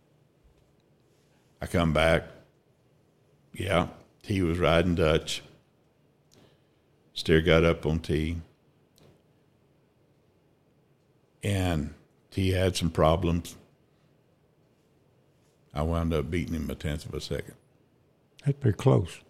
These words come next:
Speaker 1: That's pretty close. Ninety, the last year in ninety-five, I had a steer, the guy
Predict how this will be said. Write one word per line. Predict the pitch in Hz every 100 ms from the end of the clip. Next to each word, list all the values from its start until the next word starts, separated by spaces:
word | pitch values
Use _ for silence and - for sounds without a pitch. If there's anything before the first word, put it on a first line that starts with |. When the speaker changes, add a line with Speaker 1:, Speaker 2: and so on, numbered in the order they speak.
| _ _
Speaker 1:
That's | - -
pretty | 73 73
close. | 73 - - _ _ _ _ _ _ _ _ _ _ _ _ _ _ _ _ _ -
Ninety, | 87 95 95 87 - - - _ _ -
the | 76
last | 85 98 - 101
year | 92
in | 90
ninety-five, | 87 90 87 82 78 78 80 - _ _ _ _ _ _ _ _ _ _ _ -
I | 90
had | 92
a | 85
steer, | - 95 87
the | 82
guy | 80 87 85 87 82